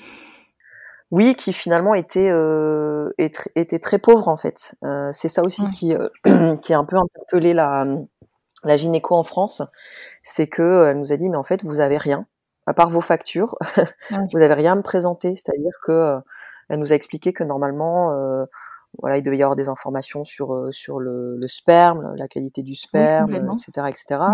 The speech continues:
Speaker 2: Mhm.
Speaker 1: Et en fait, nous, on avait, euh, on avait aucun retour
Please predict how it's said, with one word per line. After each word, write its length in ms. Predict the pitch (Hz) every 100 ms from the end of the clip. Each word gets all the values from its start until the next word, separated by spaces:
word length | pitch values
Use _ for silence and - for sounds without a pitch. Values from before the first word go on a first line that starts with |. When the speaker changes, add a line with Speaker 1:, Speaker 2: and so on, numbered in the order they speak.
| 202
Speaker 2:
Mhm. 60 | 139
Speaker 1:
Et 40 |
en 60 | 127 -
fait, 180 | 196 147
nous, 260 | 143 175
on 20 | 190 139
avait, 240 | 143 170 151
euh, 160 | 135 135 _ _ _ -
on 60 |
avait 160 | 147 156
aucun 260 | 170 - 185
retour 460 | 185 165 139 139